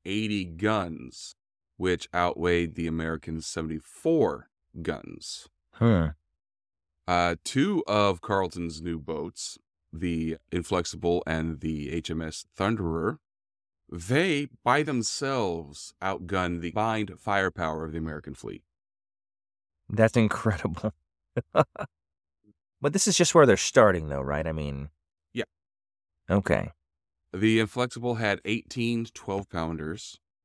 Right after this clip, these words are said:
Speaker 1: and the Thunderer had six twenty-four-pound guns, six
Speaker 2: Cool.
Speaker 1: twelve-pound guns, and two howitzers. Uh, in addition to these two boats,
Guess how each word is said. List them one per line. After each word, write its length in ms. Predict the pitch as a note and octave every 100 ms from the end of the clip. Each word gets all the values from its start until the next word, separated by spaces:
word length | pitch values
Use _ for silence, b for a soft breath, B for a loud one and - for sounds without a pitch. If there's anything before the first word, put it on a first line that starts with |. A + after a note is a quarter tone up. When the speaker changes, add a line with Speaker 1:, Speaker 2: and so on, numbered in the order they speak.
| _
Speaker 1:
and 280 | - F2 E2+
the 200 | E2 D#2+ -
Thunderer 600 | A#2+ A#2+ A2+ F2+ F2 F2
had 500 | E2+ F2 E2 D#2 D#2 -
six 560 | - - C3 - - - _ -
twenty-four-pound 1000 | - B2 A#2 - F#2+ F2+ - C#2 C2 -
guns, 240 | - G1+ - _ _ _ -
six 400 | - C3 D#2 -
Speaker 2:
Cool. 100 | -
Speaker 1:
twelve-pound 600 | G2 F#2 - E2+ E2 D#2
guns, 420 | D#2+ D#2+ D#2 D2+ -
and 220 | D2 C#2
two 240 | - A2+ G2+
howitzers. 680 | G#2+ F2 - C2 G#1 - - _ _ _ _ _ _ _ _ _ _
Uh, 200 | E2 E2+ F#2+
in 60 |
addition 360 | G#2 A#2 A#2 A#2+
to 80 | A2
these 220 | A#2+ A#2
two 220 | - A#2
boats, 800 | F2+ - G2 A2 E3 - - -